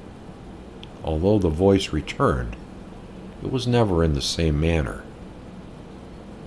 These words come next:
I had to learn how to listen.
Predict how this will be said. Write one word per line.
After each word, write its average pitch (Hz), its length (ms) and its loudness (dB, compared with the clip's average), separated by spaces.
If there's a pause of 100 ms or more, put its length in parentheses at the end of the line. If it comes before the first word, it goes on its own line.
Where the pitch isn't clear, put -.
(220)
I 92 140 2
had 90 320 4
to - 100 -4
learn 80 480 4 (160)
how 65 420 0 (1000)
to 85 120 -2
listen. 87 440 0